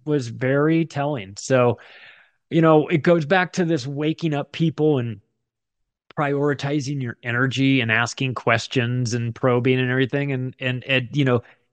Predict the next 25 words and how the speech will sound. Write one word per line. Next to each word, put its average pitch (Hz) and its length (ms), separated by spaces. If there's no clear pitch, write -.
at 139 140
some 175 320
point 180 260
you 143 100
have 139 120
to 147 100
go, 131 260
"That 156 260
person 160 460
does 123 180
not 123 260
want 107 400
to 135 80
be 123 160
reached, 110 520
and 107 120
I'm 107 160
gonna 110 140
leave 113 260
them 139 140
alone, 123 640
and 120 160
because 113 300
it's 113 200
not 113 280